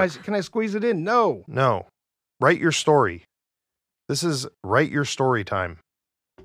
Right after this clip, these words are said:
Speaker 2: There will be winners.
Speaker 1: Dude, we need a mailbox that's a digital mailbox so we can listen to stuff. That'd be sweet. I should figure out how to do something like that. It has to exist. It's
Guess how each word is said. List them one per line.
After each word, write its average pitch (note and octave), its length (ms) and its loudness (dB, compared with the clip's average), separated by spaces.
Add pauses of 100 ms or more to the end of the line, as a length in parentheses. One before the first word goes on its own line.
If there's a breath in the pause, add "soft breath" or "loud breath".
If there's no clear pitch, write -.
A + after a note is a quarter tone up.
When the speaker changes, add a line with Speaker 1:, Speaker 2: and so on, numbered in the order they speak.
(120)
Speaker 2:
There E3 220 0
will G#3 140 8
be G#3+ 160 0
winners. G3 460 4 (320)
Speaker 1:
Dude, D#3 160 -2
we F3 200 -4
need C#4+ 160 -4
a C#3+ 80 -4
mailbox G#2 760 -4
that's G2+ 160 -12
a F#2 60 -12
digital F#2 480 -8
mailbox E2+ 600 -6
so F#2 120 -10
we F2+ 140 -10
can F2 200 -14
listen E2+ 440 -12
to E2 80 -14
stuff. - 400 -14 (800)
That'd G#2+ 180 -6
be G#2 80 -8
sweet. F#2+ 560 -10
I A2+ 120 -6
should B2+ 180 -10
figure G2+ 260 -6
out F#2+ 60 -2
how G2 60 -6
to F2+ 80 -10
do F#2 160 -10
something F2+ 280 -10
like E2 180 -12
that. F2+ 220 -10
It F#2+ 160 -6
has A#2 220 -2
to G#2+ 100 -10
exist. F#2 380 -6
It's - 160 -18